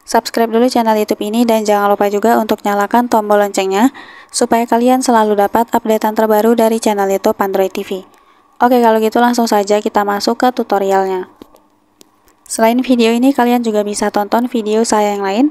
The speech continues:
yaitu tutorial cara cadangkan chat di LINE. Untuk linknya bisa kalian klik di pojok kanan atas.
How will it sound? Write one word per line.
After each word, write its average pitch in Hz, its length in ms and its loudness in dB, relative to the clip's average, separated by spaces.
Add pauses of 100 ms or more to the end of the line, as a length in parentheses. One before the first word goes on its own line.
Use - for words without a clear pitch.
(160)
yaitu 226 240 0
tutorial 240 560 0
cara 214 320 0
cadangkan 214 560 -2
chat 214 240 -4
di 202 160 -4
LINE. 190 320 -2 (480)
Untuk 208 240 -2
linknya 208 240 0
bisa 233 320 0
kalian 202 320 -2
klik 247 240 0
di 226 80 0
pojok 208 320 0
kanan 190 320 -2
atas. 190 480 -4